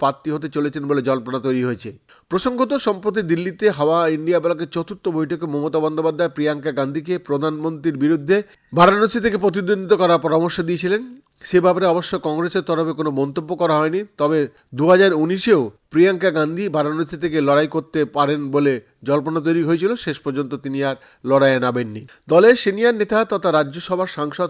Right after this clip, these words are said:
প্রমোদ তিওয়ারি বলেছেন, প্রিয়াঙ্কা গান্ধীকে দায়িত্ব থেকে সরানো হয়নি। তিনি নিজেই উত্তরপ্রদেশের পরিবর্তে সারা দেশের হয়ে কাজ করার ব্যাপারে ইচ্ছা প্রকাশ করেছিলেন। একটা সময়ে উত্তরপ্রদেশ একাই সরকার চালানো কংগ্রেস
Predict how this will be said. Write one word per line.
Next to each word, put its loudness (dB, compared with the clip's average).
প্রমোদ -4
তিওয়ারি 0
বলেছেন, -2
প্রিয়াঙ্কা -2
গান্ধীকে -4
দায়িত্ব -2
থেকে -10
সরানো -6
হয়নি। 0
তিনি 0
নিজেই 0
উত্তরপ্রদেশের -2
পরিবর্তে -2
সারা 2
দেশের 2
হয়ে 0
কাজ 0
করার -2
ব্যাপারে 0
ইচ্ছা -2
প্রকাশ -4
করেছিলেন। -10
একটা -2
সময়ে 0
উত্তরপ্রদেশ 0
একাই 0
সরকার 0
চালানো 0
কংগ্রেস 4